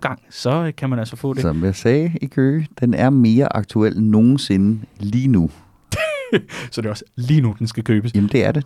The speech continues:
Speaker 1: Ja.
Speaker 2: Altså, det handler rigtig meget om de samme dumme, åndssvage bekymringer, man sidder og gjorde sig sidste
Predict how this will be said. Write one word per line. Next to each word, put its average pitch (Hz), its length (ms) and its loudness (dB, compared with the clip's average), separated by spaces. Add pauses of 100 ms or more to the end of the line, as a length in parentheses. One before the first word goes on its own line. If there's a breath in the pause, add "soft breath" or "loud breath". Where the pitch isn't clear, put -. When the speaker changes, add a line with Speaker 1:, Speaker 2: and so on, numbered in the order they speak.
(120)
Speaker 1:
Ja. - 80 -10
Speaker 2:
Altså, 98 220 -2 (120)
det 107 120 2
handler 117 380 0
rigtig 127 240 0
meget 98 280 2
om 95 220 0
de 92 160 -6
samme 98 380 0 (320)
dumme, 135 480 6 (100)
åndssvage 110 460 -2
bekymringer, 101 640 -2
man 95 120 0
sidder 95 180 0
og 92 60 -2
gjorde 98 280 0
sig 98 160 -6
sidste - 520 -2